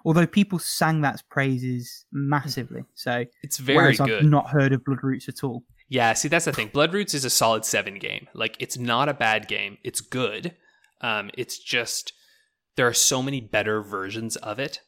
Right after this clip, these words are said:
Speaker 2: And I, I got it for, like, two
Speaker 1: Right.
Speaker 2: bucks. It was on sale for, like, two dollars. And for the two dollars that I paid, I'm perfectly happy with the experience I got. <laughs>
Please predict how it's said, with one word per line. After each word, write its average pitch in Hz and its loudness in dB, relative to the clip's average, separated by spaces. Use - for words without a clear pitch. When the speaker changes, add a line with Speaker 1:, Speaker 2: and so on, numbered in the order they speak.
Speaker 2:
And 135 -2
I, 165 0
I - 0
got 180 2
it 143 -6
for, - -6
like, 196 -2
two 151 4
Speaker 1:
Right. 135 6
Speaker 2:
bucks. - 2
It 123 -6
was 120 -2
on 113 -2
sale 95 -4
for, - -6
like, 95 -6
two 120 -4
dollars. 98 -4
And 113 -10
for 135 -2
the 117 -2
two 156 0
dollars 135 0
that 107 2
I 101 0
paid, 104 0
I'm 117 0
perfectly 120 6
happy 104 0
with - -10
the - -4
experience 127 0
I - -4
got. - -4
<laughs> 156 0